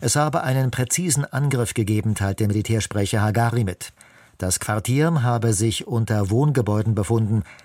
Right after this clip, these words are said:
Einem Medienbericht zufolge galt die Aktion Hisbollah-Chef Nasrallah. Aus dessen Umfeld hieß es, der Mann sei wohlauf. Zuvor hatten libanesische Staatsmedien weitere israelische Luftschläge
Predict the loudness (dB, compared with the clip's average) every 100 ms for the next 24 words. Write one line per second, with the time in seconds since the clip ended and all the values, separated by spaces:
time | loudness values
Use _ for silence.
0 | -20 _ -2 2 2 2 2 2 2 0
1 | -2 0 0 0 0 2 0 0 -2 -2
2 | -2 -10 -8 -6 -2 -2 -2 -2 -2 0
3 | -2 0 -2 -2 0 0 2 2 0 -4
4 | -12 -20 -20 -20 -20 -8 -4 -2 -2 0
5 | 0 0 0 0 0 2 -2 -2 0 2
6 | 2 2 0 0 0 0 0 0 -4 -10
7 | _ _ _ _ -8 -6 -2 0 0 0
8 | 2 2 2 2 2 0 0 -2 0 -2
9 | 0 -2 0 2 0 0 0 0 0 0
10 | -2 -4 -4 -4 -2 -2 0 -2 -2 -4
11 | -4 -2 0 0